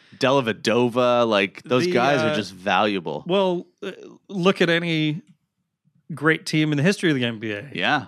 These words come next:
Speaker 2: A-,
Speaker 1: Bruce
Speaker 2: any,
Speaker 1: Bowen.
Speaker 2: any dynasty. Yeah, there's Bruce Bowen.
Speaker 1: Ah.
Speaker 2: You have your Dennis Rodmans. You have your Bill
Speaker 1: Yep.
Speaker 2: Lambiers. You
Speaker 1: Yep.
Speaker 2: have, uh, your Vernon Maxwell's. You, like, I'm trying to think of teams that
Speaker 1: Who
Speaker 2: won
Speaker 1: was the Heat?
Speaker 2: multiple.
Speaker 1: Who was the Heat's bastard?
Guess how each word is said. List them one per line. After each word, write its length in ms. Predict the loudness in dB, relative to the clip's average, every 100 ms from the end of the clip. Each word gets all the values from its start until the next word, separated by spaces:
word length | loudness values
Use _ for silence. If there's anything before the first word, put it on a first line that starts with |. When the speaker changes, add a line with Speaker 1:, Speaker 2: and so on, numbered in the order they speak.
| -6
Speaker 2:
A-, 100 | -2
Speaker 1:
Bruce 180 | 0 0
Speaker 2:
any, 100 | -2
Speaker 1:
Bowen. 320 | 0 0 0
Speaker 2:
any 80 | 0
dynasty. 480 | 0 -2 -2 -6 -2
Yeah, 200 | 0 0
there's 120 | -2
Bruce 240 | -2 -2
Bowen. 540 | 0 0 0 -2 -4 -6
Speaker 1:
Ah. 360 | -8 -10 -10 -4
Speaker 2:
You 80 | -2
have 140 | -2
your 100 | -2
Dennis 280 | -2 -2 0
Rodmans. 540 | 0 0 0 -4 -2
You 80 | -2
have 80 | 0
your 100 | -2
Bill 200 | -2 0
Speaker 1:
Yep. 220 | 2 0
Speaker 2:
Lambiers. 500 | 0 -2 -2 -4 -4
You 100 | -4
Speaker 1:
Yep. 120 | 0
Speaker 2:
have, 220 | 0 0
uh, 280 | -2 -4 -6 -10 _ _ _ _ _
your 100 | -12
Vernon 320 | -4 -2 -2 -2
Maxwell's. 680 | -2 -4 -6 -4 -2 -2
You, 80 | -4 -2
like, 140 | -2
I'm 60 | 0
trying 160 | 2
to 40 | 2
think 100 | 2
of 60 |
teams 240 | 0 0 0
that 60 | 0
Speaker 1:
Who 80 | 0
Speaker 2:
won 80 |
Speaker 1:
was 140 | 0 0
the 80 | 2
Heat? 80 | 2
Speaker 2:
multiple. 360 | 2 -2 0
Speaker 1:
Who 60 | 2
was 120 | 2
the 60 | 0
Heat's 300 | 0 -2 -2
bastard? 500 | -2 -2 -6 -12 -14